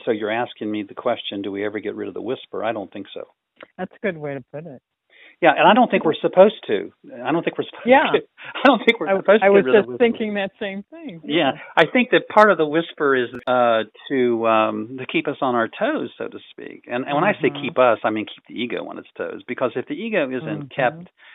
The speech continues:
Speaker 1: in an adult place, it will regress. If the ego isn't parented,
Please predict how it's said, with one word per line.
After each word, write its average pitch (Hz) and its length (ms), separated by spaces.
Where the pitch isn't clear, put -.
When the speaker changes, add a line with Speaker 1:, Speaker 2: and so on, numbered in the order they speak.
Speaker 1:
in 117 160
an 107 120
adult 101 480
place, 95 520
it 104 140
will 120 220
regress. 95 480
If 113 140
the 117 80
ego 131 380
isn't 95 280
parented, 117 640